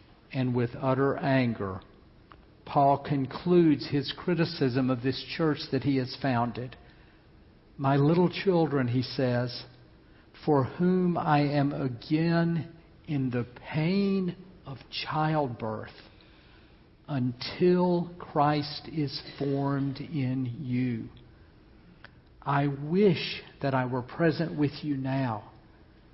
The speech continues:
and that I could change my tone, for I am perplexed about you." What both Paul and Bonhoeffer acknowledge, Paul in pain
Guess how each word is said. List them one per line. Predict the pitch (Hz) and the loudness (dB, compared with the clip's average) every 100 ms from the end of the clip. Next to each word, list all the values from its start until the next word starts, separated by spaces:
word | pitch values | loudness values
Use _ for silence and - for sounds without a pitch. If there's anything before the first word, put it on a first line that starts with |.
| - - - - _ - | -20 -20 -20 -20 _ -14
and | 143 | -4
that | 147 | 2
I | 143 143 | 4 2
could | 143 147 | 0 -6
change | - - 156 165 160 127 | -6 -4 0 2 0 -2
my | 147 139 135 - - | -4 -4 -4 -8 -6
tone, | 156 147 120 120 - - - - - - - - - - _ - - | -4 -4 -4 -8 -18 -20 -20 -20 -20 -20 -20 -20 -20 -20 _ -20 -20
for | - 147 | -2 0
I | 151 151 | 4 2
am | 156 143 135 123 | 2 0 -2 -6
perplexed | - 139 - - - 151 123 - - - - - - - - - - | -8 -8 -10 -10 -4 -2 -4 -10 -16 -16 -20 -20 -20 -20 -20 -20 -8
about | 135 135 135 131 143 | -6 0 0 0 -4
you." | 117 107 110 - - - - - - - - - - - - - - - - - - - - - - - | -8 -8 -12 -20 -20 -20 -20 -20 -20 -20 -20 -20 -20 -20 -20 -20 -20 -20 -20 -20 -20 -20 -20 -20 -14 2
What | 196 165 | 2 4
both | 180 175 143 - | 4 4 2 -6
Paul | - - 175 180 180 180 180 | -10 0 2 4 4 4 4
and | 156 135 123 | 2 -2 2
Bonhoeffer | 143 151 143 143 131 151 131 | 4 4 4 4 4 0 -2
acknowledge, | 120 123 123 120 - 135 - - - - - - - | 0 2 2 2 -4 -10 -12 -14 -20 -20 -20 -20 -18
Paul | - 156 151 160 165 | -2 2 4 6 4
in | 165 165 135 | 4 2 2
pain | 127 - 147 139 113 110 | 0 0 2 2 0 -6